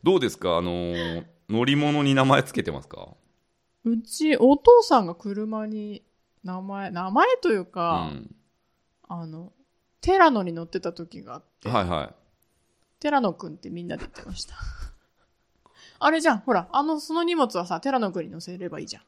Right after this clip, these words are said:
Speaker 2: みたいな。
Speaker 1: うん。まあ、男なのかな、じゃあね。多分。
Speaker 2: らしいんですよ。しかも結構幼少、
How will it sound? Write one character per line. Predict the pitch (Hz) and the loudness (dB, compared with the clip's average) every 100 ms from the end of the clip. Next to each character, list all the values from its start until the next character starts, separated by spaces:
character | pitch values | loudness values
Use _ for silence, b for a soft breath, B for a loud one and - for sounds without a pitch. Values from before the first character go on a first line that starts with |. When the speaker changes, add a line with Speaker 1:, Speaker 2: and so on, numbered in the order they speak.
| _ _ - | _ _ -20
Speaker 2:
み | |
た | - - | -20 -20
い | |
な。 | - _ 85 | -20 _ -16
Speaker 1:
う | |
ん。 | 85 82 80 78 78 _ _ - | -12 -12 -14 -16 -20 _ _ -8
ま | 92 | -6
あ、 | |
男 | 127 - - 302 | -6 -10 -10 -8
な | 254 | -8
の | - | -10
か | 52 | -16
な、 | 62 | -18
じ | |
ゃ | - | -20
あ | - | -20
ね。 | 110 _ _ _ | -20 _ _ _
多 | - 69 | -10 -2
分。 | 208 | 2
Speaker 2:
ら | 220 | 2
し | - 269 | 0 -6
い | 240 | -6
ん | |
で | 165 | -8
す | - | -12
よ。 | - 185 | -16 -12
し | - | -4
か | 233 | -4
も | 196 | -2
結 | 302 285 - | -6 -6 -8
構 | 156 151 | -6 -2
幼 | 202 208 | -2 -2
少、 | 233 190 | -4 -6